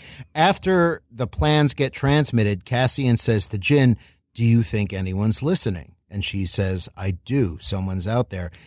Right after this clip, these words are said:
As Angelo wrote, "I just thought that dialogue carried so much weight in the rewatch of this movie.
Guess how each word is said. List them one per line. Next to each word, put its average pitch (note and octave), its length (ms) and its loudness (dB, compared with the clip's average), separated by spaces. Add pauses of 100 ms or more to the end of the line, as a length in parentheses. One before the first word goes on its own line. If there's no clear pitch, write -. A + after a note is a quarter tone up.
(100)
As A2+ 160 -4
Angelo C3+ 640 2
wrote, E3 360 2 (380)
"I D#3 140 2
just D#3+ 300 0
thought C#3 260 2
that A#2 200 0
dialogue A#2 480 2
carried G#2+ 380 -2
so G#2+ 180 0
much G2 300 -2
weight D3+ 340 0
in A#2 120 0
the A2 80 4
rewatch G2+ 580 0
of F2+ 120 -8
this F#2+ 220 -4
movie. B2 460 2